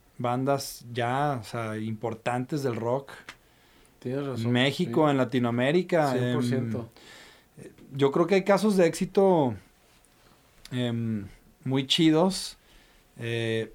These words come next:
Speaker 1: y, y ciertamente hay esta parte de que hay más talento que, que industria y que gente que lo pueda desarrollar. Y en México yo creo que pasa,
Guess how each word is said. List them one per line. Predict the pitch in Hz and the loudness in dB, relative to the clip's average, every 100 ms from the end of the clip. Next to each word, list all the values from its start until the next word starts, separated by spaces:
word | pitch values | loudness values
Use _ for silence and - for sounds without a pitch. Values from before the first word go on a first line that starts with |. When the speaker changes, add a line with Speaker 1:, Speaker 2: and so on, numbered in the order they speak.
| - | -10
Speaker 1:
y, | 139 - | -6 -2
y | 143 | -2
ciertamente | - 170 175 - 190 175 170 196 | 4 4 4 2 4 4 4 4
hay | 175 175 | 6 6
esta | 170 180 - | 4 0 2
parte | 151 143 165 | 2 4 0
de | 147 | 2
que | |
hay | 139 | 2
más | 147 147 | 2 0
talento | - 151 143 143 131 160 160 - | 2 2 2 -2 0 0 0 -6
que, | - 113 - - | -8 -8 -10 -4
que | 131 | 0
industria | 127 127 143 143 - 160 156 | 2 2 2 0 2 2 2
y | 123 | 0
que | - 127 | -2 -2
gente | - 139 135 156 | 0 -2 -2 -2
que | 139 | -2
lo | 120 | -2
pueda | - 127 135 | 0 2 2
desarrollar. | 123 123 113 110 117 120 110 - - - - - - | -2 -6 -6 -4 -2 -2 -6 -20 -20 -20 -20 -20 -2
Y | 139 | 2
en | 151 | 2
México | 180 202 220 | 2 0 0
yo | 240 | 0
creo | 240 220 | 0 0
que | 226 - _ - | -2 -4 _ 0
pasa, | 170 165 196 208 214 | 0 2 2 2 0